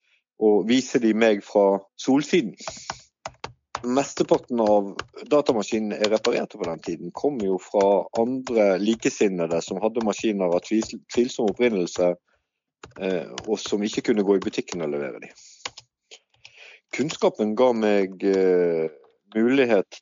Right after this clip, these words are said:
til å videreføre tanken. Jeg var en del av et B B S-miljø en stund av livet mitt, og det åpnet jo muligheten for å kommunisere med veldig mange mennesker. Vi, eh, var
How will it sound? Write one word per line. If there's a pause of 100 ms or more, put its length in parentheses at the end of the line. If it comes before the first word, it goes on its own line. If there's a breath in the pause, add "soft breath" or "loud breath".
til
å
videreføre
tanken.
Jeg
var
en
del
av
et (280)
B
B
S-miljø
en
stund
av
livet
mitt, (240)
og
det
åpnet
jo
muligheten
for
å
kommunisere
med
veldig
mange
mennesker. (880 soft breath)
Vi,
eh, (420)
var